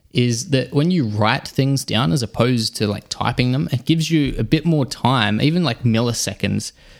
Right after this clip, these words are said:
to think about what your writing actually means. And I think when we think about why we're doing something, there's a reason we've come to the conclusion that we're about to do something new,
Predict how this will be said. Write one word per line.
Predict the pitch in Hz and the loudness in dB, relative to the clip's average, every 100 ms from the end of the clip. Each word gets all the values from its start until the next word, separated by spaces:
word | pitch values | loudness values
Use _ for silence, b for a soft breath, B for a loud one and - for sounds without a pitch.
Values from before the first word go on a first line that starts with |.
| b | b
to | - | -6
think | 110 - 139 139 | -6 0 0 2
about | 120 107 98 95 - B B B | 0 0 -2 -6 -10 B B B
what | - 104 101 104 113 - - _ _ - | -4 -2 0 2 2 -2 -10 _ _ -4
your | 127 110 | 0 0
writing | 107 107 107 107 107 | 2 2 2 2 0
actually | 104 - 110 | -2 -2 0
means. | 104 117 117 101 98 - | 0 2 0 0 -4 -6
And | - 135 131 127 B B B B B B _ - | -2 0 2 -2 B B B B B B _ -4
I | 131 | -2
think | 131 - - 170 185 - - _ | -2 -8 -2 -2 -2 -8 -18 _
when | 147 147 170 | 0 2 2
we | 143 | 0
think | 127 139 147 | 0 0 2
about | 143 117 104 | 0 0 0
why | 113 107 107 123 | -2 0 0 0
we're | 127 117 | 2 0
doing | 110 107 113 | 2 0 2
something, | 123 123 120 135 160 170 _ _ | 0 0 0 0 0 -4 _ _
there's | - 135 139 | 0 0 2
a | |
reason | 131 139 160 139 120 107 104 127 | 2 2 2 2 0 0 -2 0
we've | 113 98 - | 0 0 -2
come | - 113 | 0 0
to | 110 | 0
the | 104 | 0
conclusion | 110 104 117 110 98 | 0 0 0 0 -2
that | 101 | 0
we're | 101 | -2
about | 95 104 - | 0 -2 0
to | 113 | -2
do | 110 104 | 0 0
something | - 98 98 101 | -2 -2 -2 0
new, | 110 95 | 0 -2